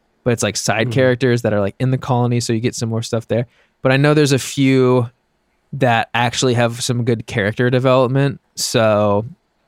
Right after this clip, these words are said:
Speaker 1: I'm, I wanna see those 'cause I really dig these characters, especially the more I've gone on to play. Um, this is probably the best group of characters in a Xeno game so far.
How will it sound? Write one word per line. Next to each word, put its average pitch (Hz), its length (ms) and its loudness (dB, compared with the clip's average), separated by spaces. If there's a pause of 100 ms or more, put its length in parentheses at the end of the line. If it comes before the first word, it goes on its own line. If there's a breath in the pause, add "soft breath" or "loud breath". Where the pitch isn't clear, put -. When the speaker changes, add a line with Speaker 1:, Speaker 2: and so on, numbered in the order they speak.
(180)
Speaker 1:
I'm, 123 240 -2
I 120 100 0
wanna 123 220 0
see 110 180 -4
those 80 360 -2
'cause 113 160 -4
I 71 100 0
really 123 520 0 (160)
dig 110 180 0
these 104 200 -6
characters, 110 380 -4
especially 113 560 -2 (760)
the 143 120 0
more 120 180 2
I've 113 120 -2
gone 110 200 -2
on 107 180 -2
to 107 80 -6
play. 110 360 -2 (640)
Um, 147 300 -4 (180)
this 127 280 -2
is 127 80 -6
probably 127 380 2
the 123 140 2
best 120 360 -2
group 113 340 -2
of 110 300 -4 (200)
characters 107 880 -2 (360)
in 123 100 -2
a 117 60 0
Xeno 110 420 -4
game 98 300 -6
so 92 220 -4
far. 98 480 -2